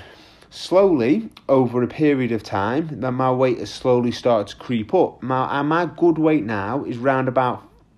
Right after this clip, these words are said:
thirteen and three quarters, fourteen stone. That's quite a good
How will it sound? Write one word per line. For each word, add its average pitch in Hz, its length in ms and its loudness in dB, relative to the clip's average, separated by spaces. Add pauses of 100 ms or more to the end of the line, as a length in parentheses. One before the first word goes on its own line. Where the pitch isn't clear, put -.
(160)
thirteen 185 460 -2
and 160 100 -4
three 160 200 2
quarters, 151 380 2
fourteen 139 460 0
stone. 117 340 0
That's 127 200 -8
quite 143 440 2
a 120 60 -8
good 127 400 0